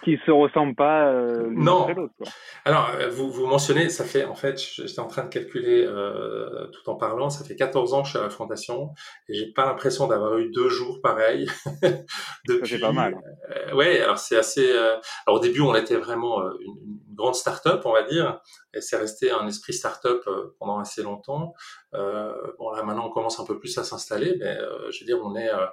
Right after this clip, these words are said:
Speaker 2: on est toujours, euh, en train de se réinventer, toujours en train de,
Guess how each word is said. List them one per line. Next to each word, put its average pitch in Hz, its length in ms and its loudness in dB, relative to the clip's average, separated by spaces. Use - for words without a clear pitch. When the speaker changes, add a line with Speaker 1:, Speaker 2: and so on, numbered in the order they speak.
Speaker 2:
on 98 100 -6
est 98 120 -4
toujours, 127 420 -2
euh, 107 140 0
en 113 120 -6
train - 160 -6
de 113 60 -6
se - 100 -8
réinventer, 107 640 -2
toujours 113 260 -6
en 110 40 -6
train 113 280 -8
de, 98 240 -4